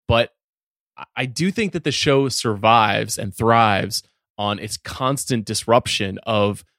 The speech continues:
what the strategy ought to be. So while I think if Tony doesn't win this season, honestly, based on the way that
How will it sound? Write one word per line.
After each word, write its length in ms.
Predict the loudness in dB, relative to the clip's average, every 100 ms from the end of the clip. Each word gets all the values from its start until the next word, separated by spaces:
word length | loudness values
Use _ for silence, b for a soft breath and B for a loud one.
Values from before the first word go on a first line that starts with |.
| _
what 240 | 0 0
the 60 | -2
strategy 520 | 0 4 4 2 -4 -2
ought 240 | -2 -2
to 100 | -6
be. 340 | -2 -2 -4 -14 _ -6
So 280 | 2 4 4
while 380 | 4 4 4 0
I 120 | -4
think 160 | -2 -2
if 80 |
Tony 220 | 0 0 2
doesn't 220 | 2 2
win 120 | -2
this 140 | -2
season, 260 | -2 0 0
honestly, 480 | 2 2 2 2 0
based 320 | 2 2 2
on 60 | 4
the 40 |
way 120 | 4
that 180 | 4 0